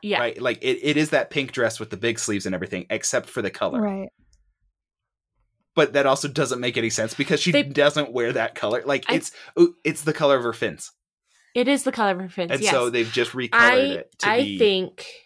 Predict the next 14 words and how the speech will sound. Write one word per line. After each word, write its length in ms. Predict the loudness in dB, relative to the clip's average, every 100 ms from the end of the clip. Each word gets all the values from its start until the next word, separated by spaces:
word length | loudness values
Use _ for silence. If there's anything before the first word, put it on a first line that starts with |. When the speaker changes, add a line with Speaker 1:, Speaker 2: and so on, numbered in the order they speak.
| _ _ _ _ _ _ -8
Speaker 1:
except 460 | -2 0 -2 -4 -10 -10 -6
the 80 | -6
color 240 | -2 0 0
of 80 |
her 200 | 0 -8 _ _ _
fins 440 | -2 0 0 -2 -2
at, 180 | -2 -2 _ _ -2
at 200 | 0 0 _
when 320 | -8 -6 -6 -8
you're 160 | -6 -2
meeting 280 | 0 0 -2
her 140 | -2 -2
in, 180 | -4 -8 -6
in 240 | -6 -6